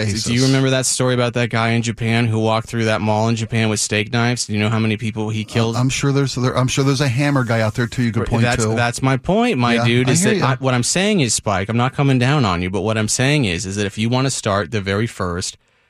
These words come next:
Speaker 2: anti-samurai sword legislation campaign, I'm right here with
Speaker 1: You're
Speaker 2: you, my
Speaker 1: with me?
Speaker 2: friend. I'm right here
Speaker 1: Okay.
Speaker 2: with you because samurai swords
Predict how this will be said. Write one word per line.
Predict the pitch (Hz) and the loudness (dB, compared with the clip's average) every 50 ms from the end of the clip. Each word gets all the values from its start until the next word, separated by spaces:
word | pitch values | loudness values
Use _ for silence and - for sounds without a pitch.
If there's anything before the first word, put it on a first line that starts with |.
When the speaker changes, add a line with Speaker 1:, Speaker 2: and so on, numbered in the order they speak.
| _ _ _ _ _ _ _ - | _ _ _ _ _ _ _ -2
Speaker 2:
anti-samurai | 117 117 127 123 - 131 127 123 123 120 - - - 120 117 123 120 117 110 110 | 0 0 0 0 0 0 0 0 0 -2 -2 0 0 2 2 2 2 2 2 0
sword | - - - 117 113 113 101 | 0 0 0 0 0 0 0
legislation | 104 107 104 98 98 - - - 123 135 151 147 - 123 110 98 | 0 -2 -2 -2 -4 -4 -2 0 0 0 0 0 0 0 -2 -2
campaign, | - - 95 87 87 - - 85 76 73 78 - - | -2 -2 -4 -4 -4 -4 -6 -6 -4 -4 -6 -6 -6
I'm | - 107 110 113 | -4 -2 -2 0
right | 117 117 120 104 | 0 0 0 0
here | 110 113 110 | -2 -2 0
with | 107 113 143 | 0 0 0
Speaker 1:
You're | 143 143 - | 0 2 2
Speaker 2:
you, | - | 2
my | - - | 2 2
Speaker 1:
with | - - | 2 2
me? | - - | 0 0
Speaker 2:
friend. | - - - - | 0 0 -2 -2
I'm | 107 117 117 | 0 -2 0
right | 117 117 113 | 0 0 0
here | 120 117 | 2 2
Speaker 1:
Okay. | 117 123 | 2 2
Speaker 2:
with | 135 147 139 113 | 0 0 0 -2
you | 92 85 | -4 -4
because | 95 98 - - 160 175 135 110 101 104 - - - - - - - - - - | -4 -4 -2 -2 0 0 0 0 -2 -2 -4 -6 -8 -12 -14 -14 -14 -14 -12 -8
samurai | - - - 156 151 165 180 185 180 180 180 | -4 -2 0 2 2 2 2 2 2 0 0
swords | - - 139 120 113 107 113 135 - - - - | -2 0 0 0 0 0 0 -2 -2 -4 -4 -6